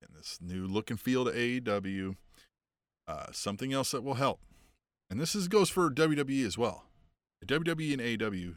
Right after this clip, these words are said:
Santa, I want more experienced professional screenwriters hired for storytelling continuity, right? Like, map out some long-term storylines and fit your pieces to it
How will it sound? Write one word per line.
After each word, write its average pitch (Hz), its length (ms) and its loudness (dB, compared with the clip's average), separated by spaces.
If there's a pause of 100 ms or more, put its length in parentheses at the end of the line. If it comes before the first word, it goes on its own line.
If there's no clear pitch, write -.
Santa, 87 480 -4 (580)
I 131 100 2
want 156 200 0
more 135 560 2 (480)
experienced - 760 -2 (400)
professional 104 720 -2 (520)
screenwriters 92 1000 -2 (520)
hired 80 460 2 (520)
for 107 120 4
storytelling 78 920 -2 (160)
continuity, 85 800 -6 (160)
right? 95 260 0
Like, 87 300 0 (420)
map 107 520 10 (280)
out 107 460 10 (160)
some 110 220 -2
long-term 95 440 2
storylines 85 640 0 (220)
and 107 140 -4
fit - 180 -2
your 92 80 -4
pieces - 340 -4
to 202 220 4
it 95 100 4